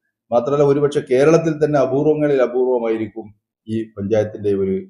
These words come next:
മുന്നേറ്റം, അംഗനവാടികൾ മുഴുവൻ സ്മാർട്ടാക്കിയത്. പിന്നെ അതുപോലെ തന്നെ പഞ്ചായത്തിൽ ആദ്യമായി വനിതാ ഫിറ്റ്നസ് സെന്റർ, നമ്മൾ രണ്ട് ഫിറ്റ്നസ് സെന്റർ ആരംഭിക്കുകയാണ്. ഒന്ന് പത്തമ്പാട് പണി പൂർത്തീകരിച്ചു, ഒന്ന് പഞ്ചാരമൂലയിലും പണി പൂർത്തീകരിച്ചു. പഞ്ചായത്തിൽ ആദ്യമായി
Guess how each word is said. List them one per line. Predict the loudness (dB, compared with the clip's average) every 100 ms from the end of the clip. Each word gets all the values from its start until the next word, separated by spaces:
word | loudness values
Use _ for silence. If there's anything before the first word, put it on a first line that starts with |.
| -10
മുന്നേറ്റം, | -8 -6 -8
അംഗനവാടികൾ | -14 -12 -4 0 2 2 0 -4
മുഴുവൻ | -6 -8 -8
സ്മാർട്ടാക്കിയത്. | -8 -8 -8 -10 -14 -20 -20 _ _ _ _ _ _ -4
പിന്നെ | -2
അതുപോലെ | 2 2 4 2
തന്നെ | 0
പഞ്ചായത്തിൽ | 0 2 4 4 2
ആദ്യമായി | 2 2 0 0 0
വനിതാ | 0 0 -2 -2
ഫിറ്റ്നസ് | -4 -12 -10 -6
സെന്റർ, | -6 -6 -8 -10 _
നമ്മൾ | -12 -8
രണ്ട് | -6 -6 -10
ഫിറ്റ്നസ് | -14 -14 -12
സെന്റർ | -10 -10 -8 -10 _ _ -16
ആരംഭിക്കുകയാണ്. | -10 -8 -8 -14 -18 _ _
ഒന്ന് | -8
പത്തമ്പാട് | -8 -8 -4 -4
പണി | -2 -6
പൂർത്തീകരിച്ചു, | -8 -12 -8 -8 -8 -12 -16 -18 _ _ _ -8
ഒന്ന് | -6 -4
പഞ്ചാരമൂലയിലും | -4 0 2 2 0 -2 -4 -4
പണി | -6
പൂർത്തീകരിച്ചു. | -6 -8 -10 -12 -12 -20 -20 _ _ _ _ _ _ _ _ _ _ -18 -8
പഞ്ചായത്തിൽ | 2 4 4 4
ആദ്യമായി | 4 2 0 0 -2 -2